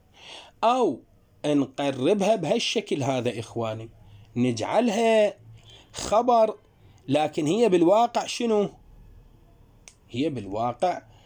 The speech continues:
منصوبة على الحال. هذا الكلام مقرب غاية التقريب، مقرب غاية التقريب، يعني حالة كون التقريب فيه غاية، يعني منتهى التقريب، مقرب منتهى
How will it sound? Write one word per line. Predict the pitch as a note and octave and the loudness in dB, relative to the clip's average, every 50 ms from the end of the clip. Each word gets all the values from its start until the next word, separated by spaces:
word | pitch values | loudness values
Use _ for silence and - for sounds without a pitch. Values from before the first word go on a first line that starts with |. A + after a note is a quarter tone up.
| - - - | -20 -12 -6
منصوبة | B2+ B2 A#2 A2+ - - D#3+ F3 G3 F#3 F#3 | -6 -4 -4 -4 -6 -4 -2 -2 0 0 0
على | E3 D#3 G#3 B3 A#3+ | 0 0 0 0 0
الحال. | F#3 - - - A#2+ A2 G#2 G2 | 0 0 -2 -6 -6 -6 -6 -4
هذا | F2+ B2+ D#3+ F3+ F3+ D3+ C#3 | -2 0 0 2 2 2 0
الكلام | C3 A#2+ A2+ - - B2+ C#3 E3+ F#3 D#3+ C#3 B2+ B2 B2 | -2 -2 -4 -6 -4 -2 0 2 2 2 2 2 0 0
مقرب | A#2+ - C3+ D#3+ F3+ F#3 G3 G3+ G3 G3 | -2 -2 -2 -2 -2 0 -2 0 0 0
غاية | G3 F3+ C3+ B2+ F#3 B3 D#4+ F4 F4 F4 E4+ F4 F4 E4+ D4+ - | 0 0 0 2 2 2 2 2 2 2 4 4 6 4 4 4
التقريب، | D4+ - - - - D3 - - B2 A2+ F#2 - - - - - - _ _ _ _ _ _ _ _ _ _ _ _ _ _ - - - - _ _ _ _ _ _ _ _ _ _ _ _ _ _ _ _ - | 0 0 -2 -4 -6 -6 -4 -6 -6 -8 -8 -10 -12 -14 -14 -14 -18 _ _ _ _ _ _ _ _ _ _ _ _ _ _ -20 -20 -20 -20 _ _ _ _ _ _ _ _ _ _ _ _ _ _ _ _ -18
مقرب | G2+ F#2+ - C3+ D#3 E3 D#3 C3 B2 | -12 -6 -4 -4 -2 -2 -2 -2 -2
غاية | A#2 A2+ A2 D3 A#3 D#4 F4 F4 F4 D#4+ D4+ C#4+ | -2 -2 0 2 2 2 2 2 0 0 0 0
التقريب، | C4+ - - - G#2+ - - A2 - - - - - - | -2 -2 -4 -8 -10 -10 -10 -10 -12 -12 -12 -16 -18 -16
يعني | - G2+ - | -14 -12 -8
حالة | B2+ D3+ A3 A3 E3 C3 | -2 0 2 2 2 0
كون | - C#3 - - - C3+ B2+ A#2+ | -4 -8 -6 -4 -2 -2 -2 -4
التقريب | - - - B2 - - E3 E3+ | -6 -8 -12 -12 -8 -8 -10 -6
فيه | - - G#3 A3+ A#3 F#3 | -4 -4 -2 -2 -2 -2
غاية، | C3 C3+ C#3+ D3 C#3+ C3 A#2+ G#2+ G#2 - _ _ _ _ - - - - _ _ _ - | 0 0 0 2 0 0 -2 -4 -8 -12 _ _ _ _ -20 -20 -20 -20 _ _ _ -10
يعني | - G#2+ G#2+ G#2+ | -8 -6 -4 -2
منتهى | B2+ E3+ C4+ E4 D#4+ C4 - - G#3 F3 A3 | 2 2 4 4 4 2 2 0 -2 -2 -2
التقريب، | - - - C3+ - - A2 G#2+ - - B2+ | -4 -6 -8 -12 -10 -10 -10 -10 -8 -8 -10
مقرب | G#2+ - E3 F#3 E3 D3 C3+ C3 A#2+ | -8 -4 -4 -2 -2 -2 -4 -4 -4
منتهى | A2+ B2+ F#3+ C#4 D4+ C#4 - A3+ F#3+ C4 C4 | -2 0 2 4 4 4 2 0 0 0 -2